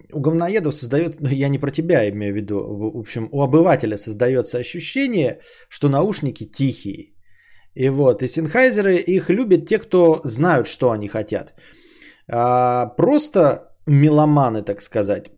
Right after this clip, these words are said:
Sennheiser не уважают и не любят, потому что не ебошит, понимаешь? Там нет тысячи ватт баса, понимаешь? Там ничего этого нет.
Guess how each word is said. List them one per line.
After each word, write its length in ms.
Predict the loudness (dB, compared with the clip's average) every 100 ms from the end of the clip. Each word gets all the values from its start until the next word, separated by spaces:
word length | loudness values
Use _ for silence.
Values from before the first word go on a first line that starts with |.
| -14
Sennheiser 600 | -6 -4 0 2 4 4
не 140 | 4 4
уважают 560 | 4 4 4 4 2
и 20 | 0
не 100 | 0
любят, 320 | 2 0 -4
потому 280 | -2 2 2
что 180 | 2
не 220 | 0 2 2
ебошит, 800 | 2 0 6 6 6 0 -8
понимаешь? 640 | -6 -4 -2 0 0 -4 -4
Там 340 | -2 0 2
нет 360 | 4 2 0 -10 -20 _ _ _
тысячи 460 | -6 -4 -6 -8 -8
ватт 420 | -2 0 2 0
баса, 720 | -10 -2 2 2 0 -6 -10 -14 -20 -20 -20 -20 _ -8
понимаешь? 520 | -4 0 0 0 -2
Там 200 | -4 -2
ничего 680 | -2 -2 -2 2 0 0 _ -10 -2
этого 320 | -2 -2 -4
нет. 440 | -2 -2 -2 -4